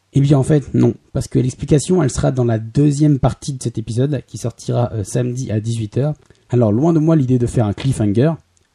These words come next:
quoique, c'est juste qu'en fait finalement l'épisode il va commencer à être un peu long. Là on en est à peine à la moitié de l'épisode, donc du coup, et je vais pas faire un format trop long où on, finalement j'en perdrai la moitié en route parce que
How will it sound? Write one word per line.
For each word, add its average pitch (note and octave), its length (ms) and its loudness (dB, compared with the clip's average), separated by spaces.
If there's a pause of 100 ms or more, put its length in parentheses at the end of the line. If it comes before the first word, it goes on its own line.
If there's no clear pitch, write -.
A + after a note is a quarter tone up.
quoique, E3 480 0 (540)
c'est B2+ 140 0
juste F3 160 2
qu'en D#3 80 0
fait D#3+ 80 0
finalement C#3+ 420 0
l'épisode A2+ 600 -2
il A2+ 60 -4
va B2 80 -4
commencer G#2 460 0
à A2+ 40 6
être A2+ 180 0
un G2+ 60 -4
peu G#2 160 -2
long. C#3+ 240 0 (160)
Là G#2+ 240 -2
on G2+ 80 -4
en G#2+ 220 -4
est B2+ 40 -4
à C3+ 80 -8
peine C#3+ 340 0
à A#2 60 0
la A2+ 60 0
moitié G#2+ 240 -4
de G#2 40 0
l'épisode, A2+ 420 -2 (500)
donc A#2+ 100 0
du A2+ 100 -4
coup, D3 260 2
et A2+ 40 2
je G#2+ 80 -2
vais G#2+ 60 -4
pas B2+ 100 0
faire C3 140 -2
un A#2 60 -2
format A2+ 260 -2
trop C3 320 2
long C3+ 340 4
où A2+ 280 -4
on, A#2+ 120 -8
finalement A2+ 320 -2
j'en G2 140 -4
perdrai A2+ 260 0
la A2 80 0
moitié G#2+ 260 -2
en G2 80 -2
route B2 340 -2
parce G#2 200 -6
que A2+ 260 -2